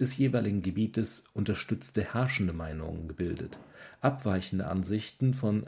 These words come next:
wissenschaftlichen Außenseitern haben nicht annähernd das gleiche Gewicht, bis es ihnen gelingt, genug Belege und Unterstützer zu sammeln, um vielleicht zur neuen herrschenden Meinung zu werden. Wenn man den wissenschaftlichen Standard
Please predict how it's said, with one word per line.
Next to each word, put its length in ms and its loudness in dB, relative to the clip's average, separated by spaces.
wissenschaftlichen 920 -2
Außenseitern 800 0
haben 280 4
nicht 220 2
annähernd 420 4
das 160 -2
gleiche 340 2
Gewicht, 480 0
bis 300 6
es 140 0
ihnen 200 2
gelingt, 540 0
genug 320 6
Belege 340 4
und 160 4
Unterstützer 760 2
zu 140 -2
sammeln, 480 2
um 280 4
vielleicht 680 0
zur 200 -2
neuen 440 2
herrschenden 520 -2
Meinung 340 -2
zu 200 -6
werden. 320 -4
Wenn 180 6
man 300 0
den 200 4
wissenschaftlichen 880 0
Standard 680 -2